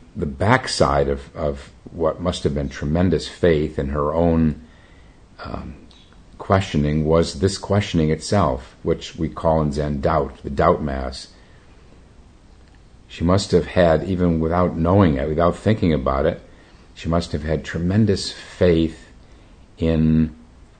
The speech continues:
the mind's capacity to realize itself. Otherwise, she wouldn't have been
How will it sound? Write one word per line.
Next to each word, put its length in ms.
the 80
mind's 680
capacity 920
to 200
realize 560
itself. 520
Otherwise, 360
she 160
wouldn't 300
have 220
been 260